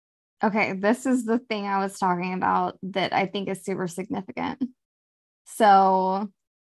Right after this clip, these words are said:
when someone meets someone like you or I, they can instantly project on us their idea of us being, like, able to save them.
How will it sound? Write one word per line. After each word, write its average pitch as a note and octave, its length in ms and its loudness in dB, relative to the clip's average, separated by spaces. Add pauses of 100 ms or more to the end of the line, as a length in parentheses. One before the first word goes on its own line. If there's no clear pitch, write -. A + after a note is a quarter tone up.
(160)
when G#3 260 2
someone B3 720 4
meets A#3+ 600 -4 (480)
someone G3+ 440 -2
like G3 260 -6
you G3 140 0
or G3+ 180 0
I, F3+ 360 2 (1600)
they G#3 120 4
can G#3 340 -2 (160)
instantly A3 680 0
project F#3+ 920 -2
on F#3+ 240 2
us - 500 -4 (920)
their G#3 320 4
idea F#3+ 760 0 (720)
of F#3+ 480 2
us F#3+ 320 2
being, F#3 420 -4
like, F#3 300 -2
able F3+ 320 0
to F3+ 140 -10
save E3+ 420 -4
them. - 320 -6